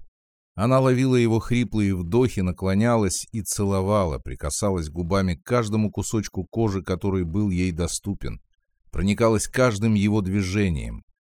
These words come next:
терялась вместе с ним в нарастающем возбуждении и затем удовольствии, но никогда не закрывала глаза. Поймав его взгляд,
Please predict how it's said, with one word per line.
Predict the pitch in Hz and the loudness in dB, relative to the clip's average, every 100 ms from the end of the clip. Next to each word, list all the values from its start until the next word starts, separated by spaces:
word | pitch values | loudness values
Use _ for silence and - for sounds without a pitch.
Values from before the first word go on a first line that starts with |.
| _ _ | _ _
терялась | - 76 85 85 - | -8 -4 -2 -2 -4
вместе | 82 80 - 69 | -4 -4 -4 -6
с | - | -2
ним | 101 123 110 | 2 2 2
в | 82 | 2
нарастающем | 104 101 - 117 107 - 101 98 | 2 2 0 0 0 0 0 0
возбуждении | 92 85 92 76 92 104 95 87 87 - | -2 -2 -4 -2 0 2 2 2 -2 -6
и | |
затем | 69 62 58 - - 123 113 87 - _ _ - | -12 -10 -12 -8 0 2 2 0 -8 _ _ -8
удовольствии, | 110 87 104 92 101 92 71 - 58 50 - _ _ _ _ | -4 0 0 2 2 2 -2 -8 -12 -14 -18 _ _ _ _
но | 85 123 | 0 2
никогда | 147 147 143 123 139 143 | 2 2 0 2 0 2
не | 131 | 2
закрывала | 110 113 107 104 95 | 0 0 2 4 4
глаза. | 78 78 64 52 - _ _ _ _ _ _ | 0 -4 -6 -8 -14 _ _ _ _ _ _
Поймав | 87 90 101 92 | 0 2 2 0
его | - 78 71 | -2 -4 -6
взгляд, | 64 90 110 135 - | -6 0 2 2 -2